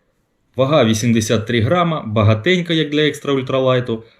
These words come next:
але ж не забуваємо, що це бюджетник. Одразу, як я отримав це вудилище, мені в очі впало дві позитивні особливості. Перше, це чохол. Він хоч і простенький, із тряпочки,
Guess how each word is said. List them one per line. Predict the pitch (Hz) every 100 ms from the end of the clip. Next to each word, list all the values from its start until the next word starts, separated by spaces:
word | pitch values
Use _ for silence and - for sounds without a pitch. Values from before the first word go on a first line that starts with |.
| _
але | 156 208
ж | - 170
не | 156
забуваємо, | 131 113 101 131 151 147
що | - -
це | - 107
бюджетник. | 127 123 156 - - - _ _ _ _ _ _ _ _ _ _ _ _ _ _ _
Одразу, | 117 165 202 139
як | 135 131
я | 147
отримав | 147 156 151
це | 143 151
вудилище, | 160 185 220 117 -
мені | 92 135 196
в | 165
очі | 175 147
впало | - 139 147 131 113
дві | 104 110 185
позитивні | 165 107 101 131 131 135
особливості. | 120 110 123 104 80 65 - - _ _
Перше, | 190 214 202 180 175 -
це | -
чохол. | - 170 - 76 67 _ _ _ _ _ _
Він | 156 175
хоч | 160 139
і | 131
простенький, | 131 127 220 220 185 175 -
із | 143
тряпочки, | - 151 143 131 - 107